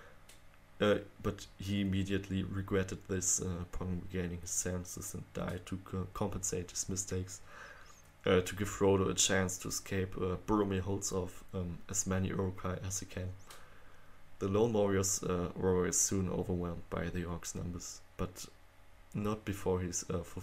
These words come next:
fu-, fulfills his mission. And what makes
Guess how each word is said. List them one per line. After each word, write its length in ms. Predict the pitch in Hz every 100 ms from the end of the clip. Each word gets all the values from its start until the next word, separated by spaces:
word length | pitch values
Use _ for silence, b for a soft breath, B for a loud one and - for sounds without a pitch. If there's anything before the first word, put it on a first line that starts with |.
| -
fu-, 200 | - - 95 - -
fulfills 480 | - 101 117 113 -
his 140 | 95
mission. 300 | 98 92 98 95 B B B B B B - 98
And 260 | 98 95 - - -
what 260 | 107 - 104
makes 280 | 107 -